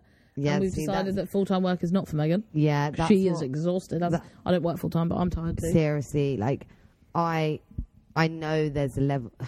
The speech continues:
Speaker 1: <sighs> arrogance isn't the right word, but I know that there's a feeling, like, when <laughs> I tell people, like, I don't wanna work full-time, everyone l-, literally couldn't roll their eyes further back in their head. They're like, "Oh."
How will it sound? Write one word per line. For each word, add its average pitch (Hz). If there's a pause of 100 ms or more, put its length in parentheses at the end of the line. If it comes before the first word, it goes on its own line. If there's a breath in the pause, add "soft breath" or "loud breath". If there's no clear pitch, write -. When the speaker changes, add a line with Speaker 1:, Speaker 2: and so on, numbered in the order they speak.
Speaker 1:
<sighs> -
arrogance 240
isn't 190
the 156
right 160
word, 107 (400 loud breath)
but -
I 160
know 156
that 151
there's 160
a 147
feeling, 139
like, 117
when 135
<laughs> -
I 139
tell 156
people, 143
like, -
I 139
don't 135
wanna 131
work 131 (120)
full-time, 120 (680 soft breath)
everyone 151 (120)
l-, 139 (360)
literally 127
couldn't 131
roll 131
their 127
eyes 123
further 120
back 110
in 123
their 113
head. 113
They're 117
like, 113 (160)
"Oh." 98